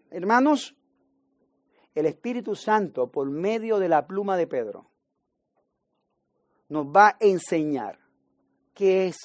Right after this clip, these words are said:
la iglesia, de acuerdo a la Escritura. Y creo que no existe un mejor pasaje en todas las Escrituras que estos versículos que vamos a hablar en esta mañana,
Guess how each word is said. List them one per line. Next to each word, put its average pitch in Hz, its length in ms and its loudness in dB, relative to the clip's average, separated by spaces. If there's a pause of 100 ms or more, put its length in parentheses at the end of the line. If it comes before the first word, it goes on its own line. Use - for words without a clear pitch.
(160)
la 127 140 -10
iglesia, - 420 -18 (1120)
de 143 80 -2
acuerdo 165 400 -2
a 156 40 2
la 143 80 0
Escritura. 127 500 -12 (520)
Y 214 120 -4
creo 311 300 6
que 254 160 8
no 277 220 4
existe 302 760 4
un 330 380 2
mejor 269 500 4
pasaje 220 640 8
en 208 140 4
todas 320 300 10
las 269 120 10
Escrituras 156 720 0 (1300)
que 165 160 -4
estos 202 240 -10
versículos 147 520 -8
que - 80 -8
vamos 127 180 -8
a 131 40 -10
hablar 127 240 -8
en 117 80 -16
esta 107 180 -18
mañana, - 440 -20